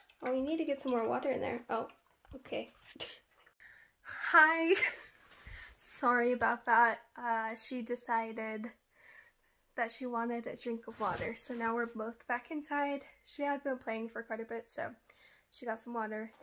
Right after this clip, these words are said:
and now we're both back inside. But going on with my update. Dang, I'm out of breath. So the first night with her was really, really rough.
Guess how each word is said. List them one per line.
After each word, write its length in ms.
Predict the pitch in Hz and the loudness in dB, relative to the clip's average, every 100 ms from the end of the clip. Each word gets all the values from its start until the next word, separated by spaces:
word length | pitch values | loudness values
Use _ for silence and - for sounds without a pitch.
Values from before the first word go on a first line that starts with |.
| - | -16
and 80 | 254 | -12
now 120 | 226 | -8
we're 100 | 226 | -8
both 200 | 220 226 | -8 -8
back 140 | 220 226 | -12 -12
inside. 480 | 233 - 226 220 233 _ _ _ _ _ _ _ - - - - - _ _ | -16 -12 -10 -8 -12 _ _ _ _ _ _ _ -20 -20 -20 -20 -20 _ _
But 80 | 277 | -4
going 200 | 294 339 | 0 2
on 140 | 330 302 | 4 4
with 140 | 294 | 2
my 100 | 240 | 0
update. 380 | 208 - 180 - - _ _ - | 0 -2 -4 -4 -12 _ _ 0
Dang, 240 | 254 226 | 0 2
I'm 160 | 214 220 | 0 0
out 160 | 214 | -2
of 100 | 180 | -4
breath. 240 | - - - - - - - - _ _ _ - _ _ _ _ _ _ _ _ _ _ _ - - - - - - _ | -4 -4 -6 -14 -16 -16 -20 -20 _ _ _ -20 _ _ _ _ _ _ _ _ _ _ _ -20 -20 -20 -20 -20 -20 _
So 240 | - 311 | -2 2
the 120 | 269 | 2
first 340 | 269 269 269 330 | 6 6 6 -2
night 360 | 339 359 392 330 | 0 2 2 0
with 220 | 320 320 | -4 2
her 340 | 320 311 302 294 | 12 12 12 6
was 240 | 247 240 | 2 2
really, 300 | 247 240 247 | 0 2 2
really 240 | 240 233 226 | 0 2 4
rough. 280 | 220 262 | 4 2